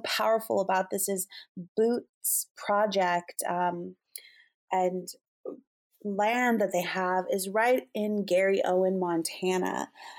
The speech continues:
at the bottom of the Little Bighorn battlefield,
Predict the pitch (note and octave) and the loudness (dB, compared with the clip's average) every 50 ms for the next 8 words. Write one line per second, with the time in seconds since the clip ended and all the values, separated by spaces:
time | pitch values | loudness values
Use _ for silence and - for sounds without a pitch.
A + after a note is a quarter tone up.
0 | - - - F#3+ F#3 F#3 F#3 - F#3 F3+ F3+ F3+ - - F#3 F3+ F#3 F#3+ G3 G#3 | -10 -4 0 0 0 0 -2 -2 -2 -2 -2 -2 0 0 2 2 4 4 4 4
1 | G#3 G#3 G#3 - - F3+ F3+ F3 - - - - F#3 F3+ F3+ F3+ F3 - - F3 | 2 0 0 -2 0 0 0 0 -2 -8 -8 -4 -2 -2 0 0 0 0 0 2
2 | F3+ F3+ F#3+ F#3 F3 - - F3+ F3+ F3+ - - - F#3 F3+ F3+ F3+ F3+ - D#3+ | 2 2 2 2 0 0 0 0 0 0 -2 -2 0 2 4 4 2 2 2 0
3 | D#3+ E3 E3 G3+ - - - B3+ A#3+ B3 B3 B3+ B3+ C4 C4 | 0 2 2 0 0 -2 -2 -2 0 2 2 4 2 2 0